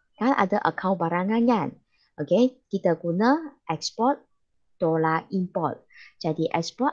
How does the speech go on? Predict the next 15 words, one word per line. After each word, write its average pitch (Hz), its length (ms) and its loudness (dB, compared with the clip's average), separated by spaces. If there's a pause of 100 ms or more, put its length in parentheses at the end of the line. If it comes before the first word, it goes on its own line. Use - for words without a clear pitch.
anda, 160 480 -2
okey, 151 240 -6
anda 151 320 -2
tulis 185 400 0 (760)
enam 175 480 -2
empat 160 400 -6
kosong 220 640 -2
kosong 202 320 -4
empat 175 400 -4
tiga, 170 640 0 (320)
kemudian 170 560 -2
tolak 170 480 0
dengan 196 400 -2
import. 254 560 -2 (4000)
Dan 175 160 0